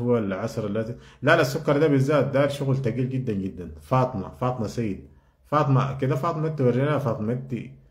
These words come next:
والله أنا ما أعرف فاطمة دي تعليقها ده شنو، يوميًا بتقول كده. كويس يا كوثر، الزول ده والله اختفى وجات توجيهات.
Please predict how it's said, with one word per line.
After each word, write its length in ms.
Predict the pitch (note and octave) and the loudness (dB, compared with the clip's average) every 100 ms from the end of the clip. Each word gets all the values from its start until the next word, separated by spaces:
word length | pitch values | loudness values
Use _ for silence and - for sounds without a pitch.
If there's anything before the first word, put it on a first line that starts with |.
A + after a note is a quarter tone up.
| _ _ | _ _
والله 200 | F#2 F#2 G2+ | -8 -4 -2
أنا 80 | |
ما 80 | G2+ | -2
أعرف 260 | G2 F#2 - | -2 -4 -4
فاطمة 320 | G2 F#2+ F2+ | -6 -4 -6
دي 200 | F2+ F#2+ | -4 -6
تعليقها 520 | - - G2 G#2+ G#2 | -8 -6 -2 -2 0
ده 100 | F#2+ | -2
شنو، 280 | G2 G2 F#2+ | -2 -2 -2
يوميًا 240 | G#2 C3 | 0 0
بتقول 420 | A#2 - F2 G2 F#2 | 0 -4 -6 -6 -6
كده. 300 | F#2+ D#2+ D#2 - - _ _ _ _ _ _ _ - - - | -8 -10 -10 -14 -20 _ _ _ _ _ _ _ -20 -20 -4
كويس 320 | G#2 B2+ C3 | 2 2 4
يا 160 | B2 | 4
كوثر، 420 | C3+ F3 - C3+ - - - - | 4 4 4 2 2 -6 -14 -10
الزول 320 | G#2+ C3+ D#3 | -2 2 2
ده 100 | D3+ | 4
والله 240 | C#3 D3 | 4 4
اختفى 420 | C3+ - C#3 B2 F2+ - - G2+ | 2 0 -4 -4 -6 -10 -14 -4
وجات 220 | G#2+ C3+ - | 0 2 2
توجيهات. 520 | G2 F2 G2+ A#2+ - | -2 -2 0 0 -2